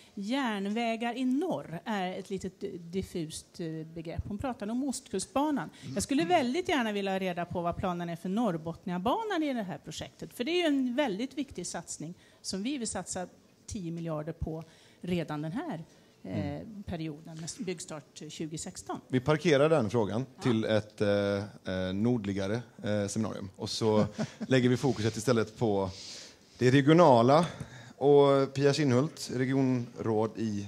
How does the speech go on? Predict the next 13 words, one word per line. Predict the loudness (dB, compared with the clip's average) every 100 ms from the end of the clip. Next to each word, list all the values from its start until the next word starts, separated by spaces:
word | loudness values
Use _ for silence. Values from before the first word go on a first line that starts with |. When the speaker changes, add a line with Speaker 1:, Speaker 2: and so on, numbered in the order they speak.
| -8
Speaker 2:
Region | -4 -2 -2
Skåne | -4 -4 -4 -8 _ -12
för | -10
Moderaterna, | -8 -8 -8 -8 -8
och | -6 -6 -6 -20 -20 -20 -12
Sofie | -4 -2 0 0
Herstop | 0 0 0 -2 -2
Andersen | -2 0 0 -2 -4 -16 -20
från | -6 -2 -2 -4
Socialdemokraterna. | -6 -8 -2 0 0 -4 -10 -10 -10 -14 -10 -6 -2 -2 -4 -12 _ _ -4
Var |
det | 0
rätt? | 0 -2